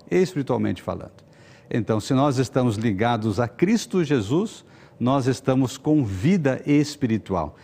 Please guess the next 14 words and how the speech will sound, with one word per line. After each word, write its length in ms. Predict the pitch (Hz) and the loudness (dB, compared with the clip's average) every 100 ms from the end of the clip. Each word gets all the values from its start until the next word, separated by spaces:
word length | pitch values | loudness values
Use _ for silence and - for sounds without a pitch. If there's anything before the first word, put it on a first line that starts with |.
| - - | -20 -6
E 100 | 117 | 0
a 100 | 113 | 0
vida 360 | 104 101 180 165 | 0 2 2 2
espiritual 580 | - 131 113 127 139 147 | 0 -2 -2 0 0 0
produz 680 | 147 135 104 143 165 - - - - | 0 0 2 0 0 -8 -18 -20 -20
frutos. 1040 | - - 165 196 - 101 82 - - - - - - - | -20 -4 0 0 0 -6 -6 -8 -20 -20 -20 -20 -14 0
Esses 420 | 143 135 135 - | 0 0 -4 -6
frutos 480 | - 175 220 131 107 | -2 0 2 0 -2
são 260 | - 131 123 | 0 0 0
as 180 | 110 | -2
práticas 920 | - - 151 185 - 202 - 196 - - - - - | -8 -2 0 0 -2 -4 0 -2 -2 -12 -20 -20 -12
e 180 | - 202 | -2 2
obras 500 | 131 120 127 143 - | 4 4 2 -2 -4
cristãs. 880 | - 123 - - 95 76 - - - | -4 -2 -4 -4 -4 -4 -8 -20 -20